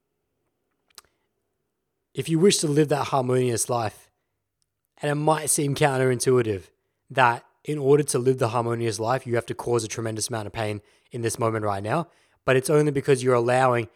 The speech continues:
for the future. You're allowing for someone to grow. You're allowing for someone to move on. And then when we look at this story of this, these two people, yes, I, yes, absolutely, this woman, uh, has so much work to do on her own. She has,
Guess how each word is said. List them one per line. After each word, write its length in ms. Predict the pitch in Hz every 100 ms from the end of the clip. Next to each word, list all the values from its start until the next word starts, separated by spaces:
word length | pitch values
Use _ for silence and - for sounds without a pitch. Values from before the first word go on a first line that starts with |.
| _ _
for 140 | -
the 100 | 117
future. 440 | 110 135 139 - - _ _ _ _ -
You're 120 | 131
allowing 440 | 127 131 135 143 147
for 100 | 143
someone 260 | 139 127
to 100 | 117
grow. 260 | 110 117 104
You're 160 | 101
allowing 360 | 107 123 131 139
for 60 | 131
someone 320 | 135 123 117
to 100 | 117
move 240 | 113 110
on. 260 | 110 120 92 _ _ _ _
And 80 | 127
then 100 | 127
when 100 | 127
we 60 |
look 200 | 135 147
at 80 | 165
this 140 | 131 -
story 360 | - 127 127
of 80 | 110
this, 220 | 120 -
these 240 | - 127 -
two 180 | 127
people, 460 | 107 104 117 98 85 _ _ _ _ _ _ -
yes, 480 | 127 170 143 - -
I, 160 | 147 147
yes, 420 | 151 143 165 -
absolutely, 920 | 151 160 - 139 110 113 147 139 127
this 240 | 120 127 127
woman, 320 | 127 123 120 _ _ _ _ _ _
uh, 160 | 127 117
has 160 | 123
so 360 | - - 170 151
much 280 | 151 147 135
work 240 | 135 131
to 80 | 143
do 180 | 131 127
on 80 | 113
her 180 | 110 107
own. 180 | 95
She 180 | 90 -
has, 240 | 123 113